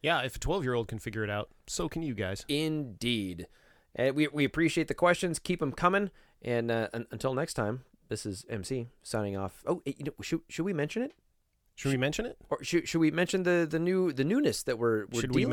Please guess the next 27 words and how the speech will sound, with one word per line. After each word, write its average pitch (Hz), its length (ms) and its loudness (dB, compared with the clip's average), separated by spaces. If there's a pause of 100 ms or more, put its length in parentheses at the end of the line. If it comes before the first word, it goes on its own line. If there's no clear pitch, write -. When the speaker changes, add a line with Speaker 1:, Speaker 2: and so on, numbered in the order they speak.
(100)
Speaker 1:
mention 113 200 2
Speaker 2:
with 127 80 4
Speaker 1:
why 120 60 6
Speaker 2:
right 117 80 0
Speaker 1:
the 110 60 2
Speaker 2:
now? 104 60 -2
Speaker 1:
sound 110 420 -4 (340)
on 113 160 -4
the 107 80 -4
show 110 300 0
is 98 220 -4
remarkably 104 880 -4
better? 98 240 -4
Speaker 2:
Yeah, 147 240 0
it's - 160 -8
crazy, 101 720 -4
right? 78 140 -6
Speaker 1:
Because 139 380 2
our 120 140 0
friends 120 320 -2
at 117 100 -6
patreon 117 400 -4
dot 101 160 -4
com 107 380 -4
slash 101 340 -6
W 110 300 -4
Y 101 160 -6